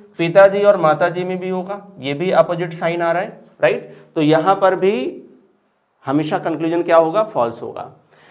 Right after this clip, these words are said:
अच्छा, दादाजी माताजी का होगा तब भी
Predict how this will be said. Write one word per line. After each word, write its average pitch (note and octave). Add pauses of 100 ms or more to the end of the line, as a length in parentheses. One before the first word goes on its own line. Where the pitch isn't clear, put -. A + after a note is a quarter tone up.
(160)
अच्छा, F#3+
दादाजी G#3
माताजी G#3+
का A3
होगा A3
तब F3+
भी G#3